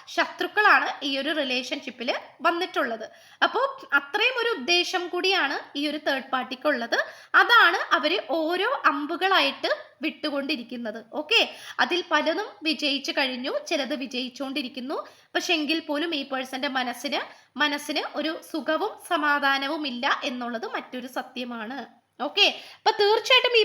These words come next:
പേഴ്സൺ നിങ്ങളായിട്ട് ഒരു കമ്മ്യൂണിക്കേഷൻ അല്ലെങ്കിൽ ഒരു കോംപ്രമൈസ് ചെയ്യണം, തുറന്ന് സംസാരിക്കണം, മനസ്സിലുള്ള ഫീലിങ്സ് ഇറക്കി വെക്കണം എന്നൊക്കെ ഇ-, ഇവര് വിചാരിക്കുന്നുണ്ടെങ്കിൽ പോലും എന്താണ് ഈ വ്യക്തിയെ കൊണ്ട് സാധിക്കുന്നില്ല. കാരണം നിങ്ങളുമായിട്ട് കണക്ട് ചെയ്യുവാൻ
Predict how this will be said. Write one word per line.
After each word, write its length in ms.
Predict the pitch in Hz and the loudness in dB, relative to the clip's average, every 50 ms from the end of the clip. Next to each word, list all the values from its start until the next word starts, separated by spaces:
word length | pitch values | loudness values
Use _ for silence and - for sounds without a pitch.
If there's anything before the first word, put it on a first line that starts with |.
| 427 | 4
പേഴ്സൺ 360 | 403 381 370 - 440 453 453 427 | 2 0 2 0 -2 -2 0 0
നിങ്ങളായിട്ട് 640 | 359 339 339 359 349 330 302 294 - - - 403 539 - - - - _ _ _ - - 311 | 0 2 2 4 4 4 4 2 0 -2 -4 -6 -6 -6 -10 -18 -20 _ _ _ -10 -6 -4
ഒരു 100 | 302 392 | -4 -2
കമ്മ്യൂണിക്കേഷൻ 680 | - 381 349 330 320 320 - - 320 320 - 330 330 | 0 0 0 0 -2 -4 -4 -4 -4 -4 -4 -4 -4
അല്ലെങ്കിൽ 280 | 339 320 285 269 302 302 | -4 -4 -4 -4 -4 -4
ഒരു 120 | 302 302 | -4 -4
കോംപ്രമൈസ് 720 | 311 - 349 285 285 277 269 294 285 285 294 294 294 - 339 | -4 0 0 0 0 0 -2 -4 -2 -2 -2 -4 -4 -6 -10
ചെയ്യണം, 460 | - - 320 277 262 254 254 285 311 - | -8 -6 -6 -6 -4 -6 -6 -6 -6 -6
തുറന്ന് 260 | 311 269 262 262 277 | -6 -6 -6 -6 -8
സംസാരിക്കണം, 800 | 294 - 311 262 247 - 277 247 247 254 262 254 - 262 294 359 - - - - _ - | -6 -6 -6 -8 -6 -6 -4 -4 -4 -4 -6 -6 -6 -6 -6 -6 -8 -12 -20 -10 _ -4
മനസ്സിലുള്ള 500 | 302 302 294 285 - 302 285 269 269 285 | -2 -2 -2 -4 -6 -4 -4 -2 -4 -4
ഫീലിങ്സ് 520 | 285 - 285 277 262 254 262 254 - 330 | -4 -6 -6 -6 -6 -8 -10 -10 -8 -6
ഇറക്കി 320 | 294 254 247 254 - 302 | -6 -6 -6 -6 -6 -6
വെക്കണം 420 | 285 285 285 - - 262 302 349 403 - | -6 -6 -6 -6 -6 -6 -6 -6 -6 -8
എന്നൊക്കെ 340 | - 285 277 277 277 - 311 | -8 -8 -8 -8 -8 -8 -8
ഇ-, 180 | 285 277 277 - | -8 -8 -10 -12
ഇവര് 240 | - 240 269 269 311 | -12 -10 -10 -8 -8
വിചാരിക്കുന്നുണ്ടെങ്കിൽ 1080 | 311 320 - - 269 262 269 254 269 - 349 339 349 294 269 262 294 302 269 392 466 466 - | -8 -8 -6 -4 -2 -2 -2 -4 -6 -8 -8 -8 -6 -6 -6 -6 -6 -6 -4 -6 -6 -6 -6
പോലും 340 | 349 294 247 240 254 277 - - - - - - | -6 -6 -6 -6 -8 -10 -14 -18 -20 -20 -10 -6
എന്താണ് 480 | - 285 269 240 277 262 254 254 240 220 - | -6 -4 -2 0 2 2 2 0 -4 -8 -8
ഈ 100 | - 254 | -10 -8
വ്യക്തിയെ 320 | 269 262 277 277 - 262 262 | -6 -6 -8 -8 -10 -12 -10
കൊണ്ട് 220 | 254 254 254 277 | -8 -8 -8 -8
സാധിക്കുന്നില്ല. 800 | 302 - 302 277 285 302 311 359 - - 415 392 349 277 277 269 | -4 0 2 2 2 2 0 0 -2 -2 -2 -2 -2 0 0 0
കാരണം 440 | 269 277 262 254 233 240 254 277 294 | 2 2 2 2 2 0 -2 -4 -4
നിങ്ങളുമായിട്ട് 580 | 277 254 247 254 269 269 277 262 247 247 277 320 - | -6 -6 -6 -4 -4 -4 -2 -4 -2 -2 -4 -2 0
കണക്ട് 340 | 247 240 254 - - - 330 | -2 -2 -2 -4 -8 -10 -8
ചെയ്യുവാൻ 500 | - - 277 269 269 269 262 285 349 | -6 -6 -6 -4 -4 2 4 4 4